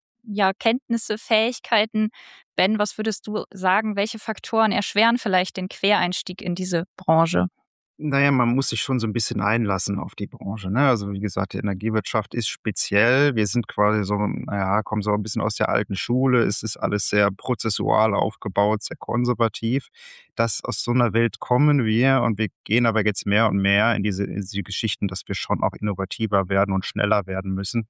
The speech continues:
Speaker 2: Und trotzdem muss man sich als Quereinsteiger natürlich so ein bisschen damit arrangieren, ne? Wenn ich aus dem Startup komme und ich komme in die Energiewirtschaft oder in die Netzwirtschaft, äh, wo dann doch die technischen Regeln, äh, vorherrschen und man sich dann erstmal quasi an die,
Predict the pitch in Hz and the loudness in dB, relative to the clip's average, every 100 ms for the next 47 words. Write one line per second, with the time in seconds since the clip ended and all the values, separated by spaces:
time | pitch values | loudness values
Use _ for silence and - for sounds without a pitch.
0 | - 107 - 113 - - 117 120 123 110 | -2 -2 0 -2 0 0 2 2 0 0
1 | 107 117 - - 110 123 107 113 113 107 | 2 0 -2 0 2 2 0 0 2 0
2 | - 117 - 104 113 - 117 107 110 107 | 0 -2 -2 -6 -4 -4 -2 2 2 0
3 | 101 104 98 92 95 98 92 120 98 101 | 0 0 0 0 -2 -2 -2 -4 -4 -6
4 | - - - - 101 113 101 - 120 131 | -6 -14 -8 0 2 4 0 2 2 4
5 | 143 - - 123 117 - 139 139 123 127 | 4 2 -4 0 0 2 4 6 6 4
6 | 110 127 135 127 139 131 117 117 117 120 | 2 2 2 2 2 2 2 2 4 2
7 | - - 135 - 127 - - 117 117 117 | 0 -2 -2 2 0 0 -8 0 2 2
8 | - 98 107 127 120 113 127 - 117 - | -2 -8 0 2 2 2 0 0 -4 -2
9 | 123 131 117 104 120 131 110 104 92 - | -2 -2 -2 2 2 4 2 2 -2 -8
10 | - 104 104 101 113 - 131 - - - | -2 0 2 2 2 0 -2 -2 -20 -20
11 | _ - 120 104 113 110 110 113 117 - | _ -2 0 2 2 2 0 0 0 0
12 | 123 113 117 110 110 113 110 110 - | -2 -2 0 0 2 2 2 2 0